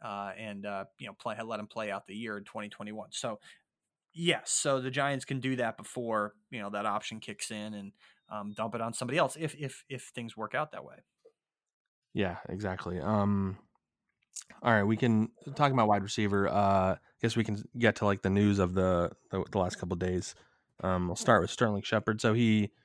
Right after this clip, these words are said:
Speaker 2: returned to practice in air quotes. It was like a walkthrough yesterday. Uh, so that means that started his twenty-one day clock to come off injured reserve. He's been on there since week two when he suffered a turf toe injury.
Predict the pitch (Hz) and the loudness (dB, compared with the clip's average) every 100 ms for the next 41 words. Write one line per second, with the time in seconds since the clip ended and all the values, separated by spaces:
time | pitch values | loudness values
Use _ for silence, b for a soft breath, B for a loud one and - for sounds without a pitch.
0 | _ - 120 151 135 123 - - 123 113 | _ -6 2 4 6 4 2 8 8 8
1 | - 117 113 110 104 113 110 113 113 104 | 4 2 4 2 4 4 4 2 2 4
2 | 101 98 87 90 92 - 104 101 98 110 | 4 2 2 2 0 -2 2 2 0 2
3 | 104 104 _ _ _ _ _ - 98 95 | 2 2 _ _ _ _ _ 4 8 8
4 | 95 - 110 101 104 101 95 - 101 98 | 6 6 6 8 6 4 2 4 4 4
5 | 98 - 110 98 95 95 92 104 92 - | 0 -2 -2 2 0 0 0 4 4 2
6 | - 95 90 95 92 90 90 98 95 95 | -2 2 2 0 0 0 0 2 2 2
7 | 98 98 90 90 - 98 104 90 - 95 | 2 2 2 -2 -4 -6 -4 -4 -2 0
8 | 92 87 - 92 90 - 92 90 90 85 | 0 -2 -4 -2 -2 -2 0 2 2 0
9 | 95 87 90 90 90 92 90 | -2 -2 0 0 0 0 -2